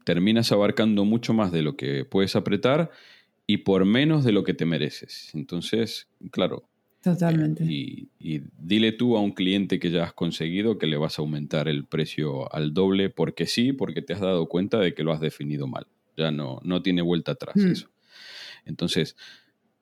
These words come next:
Speaker 1: yo creo, yo creo que sí, que el, el tema de,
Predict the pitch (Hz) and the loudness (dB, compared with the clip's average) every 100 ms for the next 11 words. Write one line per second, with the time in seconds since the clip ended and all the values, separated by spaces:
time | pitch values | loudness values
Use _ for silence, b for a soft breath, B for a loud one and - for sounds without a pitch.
0 | - 80 - 214 - 143 139 120 80 95 | -10 -10 -2 0 2 2 4 4 2 0
1 | 98 113 147 107 - 143 135 85 73 65 | 0 0 2 2 2 2 2 0 0 0
2 | 55 - - _ - 90 82 73 - 85 | -4 -10 -14 _ -6 -2 -2 -2 -2 0
3 | 80 82 78 76 - 120 127 123 110 104 | 0 0 -2 -2 0 4 4 4 4 4
4 | 98 90 80 73 71 - | 4 4 2 0 -4 -6